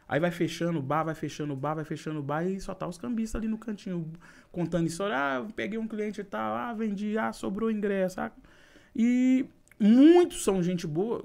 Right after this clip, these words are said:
como tem muita gente que é gente ruim. É, a questão de vender ingresso falso. Nós aqui em Belo Horizonte, isso nós somos unidos, a gente nunca deixou. Toda vez que teve problema com ingresso falso,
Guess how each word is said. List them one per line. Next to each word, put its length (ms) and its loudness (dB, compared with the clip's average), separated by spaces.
como 220 -4
tem 160 -2
muita 380 0
gente 260 -6
que 100 -6
é 40 -2
gente 280 -2
ruim. 360 0
É, 400 0
a 60 -4
questão 280 0
de 100 -2
vender 220 0
ingresso 400 0
falso. 460 0
Nós 380 4
aqui 180 -6
em 40 0
Belo 180 4
Horizonte, 480 -4
isso 420 -2
nós 200 -8
somos 280 -4
unidos, 280 -4
a 40 -4
gente 260 -10
nunca 240 -4
deixou. 460 -4
Toda 340 6
vez 440 4
que 120 -2
teve 320 2
problema 520 2
com 140 -6
ingresso 440 -2
falso, 840 2